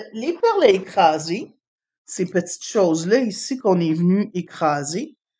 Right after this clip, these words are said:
il y en a de différentes grosseurs. Fait que,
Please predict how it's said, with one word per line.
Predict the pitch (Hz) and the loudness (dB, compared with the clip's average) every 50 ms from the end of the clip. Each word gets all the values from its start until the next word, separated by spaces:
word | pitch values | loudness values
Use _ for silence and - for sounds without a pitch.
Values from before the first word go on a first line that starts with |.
| _ _ _ _ _ | _ _ _ _ _
il | 190 196 | 4 6
y | 196 | 6
en | 202 220 | 6 6
a | 285 381 | 4 2
de | 339 277 220 | 4 4 2
différentes | 185 185 - - 208 185 180 185 185 190 190 185 | 2 0 -2 0 2 4 4 4 4 2 2 0
grosseurs. | 175 165 165 160 151 147 - - 147 - - - - _ _ | 0 2 2 2 0 0 -2 -4 -4 -4 -6 -8 -14 _ _
Fait | _ - 180 | _ -6 -6
que, | 175 | -6